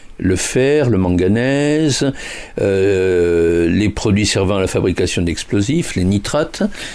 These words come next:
du Chili. Donc, représentez-vous que l'Allemagne, elle est sous l'effet d'un blocus. Et pour que le blocus soit parfait, il faut lutter contre la contrebande de guerre.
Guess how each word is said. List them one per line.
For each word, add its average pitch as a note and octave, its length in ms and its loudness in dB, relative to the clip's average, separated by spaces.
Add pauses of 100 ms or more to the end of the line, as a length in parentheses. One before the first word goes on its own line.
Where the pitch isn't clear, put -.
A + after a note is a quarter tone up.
(120)
du G2+ 100 0
Chili. E3+ 420 0
Donc, A2 260 0
représentez-vous D3+ 720 0
que E3+ 120 -2
l'Allemagne, F3 580 2 (360)
elle B2+ 220 2
est G3 180 2
sous - 240 -2
l'effet B2 320 0
d'un D3 140 2
blocus. B2 720 0 (540)
Et - 60 0
pour B2+ 180 -2
que - 100 -2
le C3+ 60 4
blocus B2 340 2
soit G2+ 180 -2
parfait, E3 360 -2
il G3 80 2
faut - 140 -2
lutter A#2+ 340 0
contre C3+ 280 -2
la G#2+ 60 0
contrebande G#2 520 0
de E2+ 100 0
guerre. A#2+ 400 0